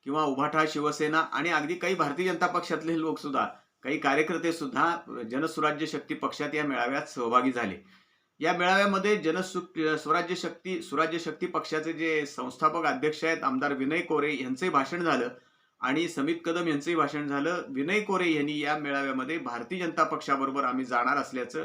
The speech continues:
जाहीर केलं आणि महापालिकेच्या निवडणुकीच्या दृष्टीनं प्रामुख्यानं सांगली, मिरज आणि कुपवाड या तीन ठिकाणी पूर्णपणे मोर्चे बांधणी करण्यात येईल जनसुराज्य शक्ती पक्षातर्फे, असं जाहीर केलेलं आहे.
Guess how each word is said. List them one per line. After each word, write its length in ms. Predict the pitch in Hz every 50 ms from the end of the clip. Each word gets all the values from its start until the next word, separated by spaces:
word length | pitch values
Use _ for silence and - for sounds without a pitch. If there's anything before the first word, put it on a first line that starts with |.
| - 135
जाहीर 220 | 117 120 135 143 -
केलं 240 | - 131 127 143 165 165 - - _ _ _ _ -
आणि 160 | - 131 147
महापालिकेच्या 800 | 143 135 127 135 165 202 208 - 214 202 190 - 202 190 208 190
निवडणुकीच्या 560 | 180 175 175 175 170 175 165 170 165 170 165
दृष्टीनं 400 | 156 151 135 - - 151 156 180
प्रामुख्यानं 600 | 180 - - 143 139 143 156 156 - 160 160 -
सांगली, 360 | - - 143 127 127 139 160
मिरज 240 | 160 143 143 151 151
आणि 140 | 151 151 156
कुपवाड 420 | 151 - 143 139 - 170 160 135 120 127
या 120 | 135 143
तीन 280 | 143 - 165 185 180 160
ठिकाणी 360 | 135 156 - 151 156 160 170
पूर्णपणे 500 | 160 - 170 170 170 165 165 165 165 165
मोर्चे 340 | 156 139 127 113 - 170 170
बांधणी 320 | 165 156 147 147 147 147
करण्यात 320 | 135 143 135 131 131 131 - 135
येईल 180 | 147 147 139
जनसुराज्य 540 | 110 123 139 151 147 - - 143 135 127 135
शक्ती 300 | 135 - 113 - - 151
पक्षातर्फे, 540 | 139 143 135 - - 127 123 123 107 - 151
असं 180 | 135 127 131
जाहीर 280 | 127 113 117 123 127 123
केलेलं 260 | - 127 117 110 101 92
आहे. 80 | -